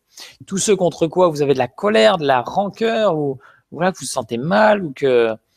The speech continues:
ou qu'il y a un truc qui est, qui est pas juste pour vous, tout ce qui vous fait peur, euh, d'une cer-, d'une certaine façon, c'est tout ce qui vous met dans des basses fréquences,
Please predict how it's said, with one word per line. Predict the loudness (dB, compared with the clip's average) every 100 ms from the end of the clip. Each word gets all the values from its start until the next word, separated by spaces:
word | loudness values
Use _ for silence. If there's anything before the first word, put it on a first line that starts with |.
| _ _
ou | -14
qu'il | -2
y | 0
a |
un | 0
truc | -2 -12
qui | 0 2
est, | 2
qui | -2
est | -6
pas | 0 0
juste | 0 -8 -8
pour | -12
vous, | -8 -6 -4 -6 -10 -20 -20 _
tout | -12
ce | -6
qui | -4
vous | -4
fait | -6 -4 -4 _ 0
peur, | 2 4 2 0 -16 -20 -14
euh, | -12
d'une | -10
cer-, | -8 -10 -12 _ _ -10
d'une | -4
certaine | -2 0 0
façon, | -2 -4
c'est | -8
tout | -10 -6 -6
ce |
qui | -4 -6
vous | -2 -4 -4 _ _ -10
met | 0 2 4
dans | 2 2
des | 0
basses | 0 -2 -2 0 -2 -4
fréquences, | -10 -10 -8 -10 -10 -18